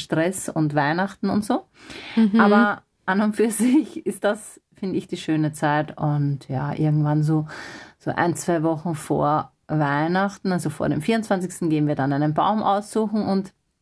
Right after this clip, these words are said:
Speaker 1: äh, jetzt nur kurz da möchte ich noch dazu <laughs> sagen, dass wir den nicht dann schon aufstellen, so wie das heute,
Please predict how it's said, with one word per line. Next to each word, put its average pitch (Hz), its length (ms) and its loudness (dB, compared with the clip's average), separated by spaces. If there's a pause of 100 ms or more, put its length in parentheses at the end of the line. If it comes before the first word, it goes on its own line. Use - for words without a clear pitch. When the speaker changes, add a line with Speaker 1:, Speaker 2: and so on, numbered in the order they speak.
(1200)
Speaker 1:
äh, 175 360 0
jetzt 175 380 -4
nur 185 180 0
kurz - 480 -6
da 165 500 2
möchte 226 300 -2
ich 214 80 -6
noch 220 160 -2
dazu - 320 -2 (100)
<laughs> 262 100 4
sagen, 233 560 4 (260)
dass 226 160 -4
wir 262 140 2
den 339 260 2
nicht - 340 0
dann 165 180 0
schon 196 180 2
aufstellen, 233 960 -2 (260)
so 247 160 2
wie 247 60 2
das 233 260 -2
heute, 196 640 2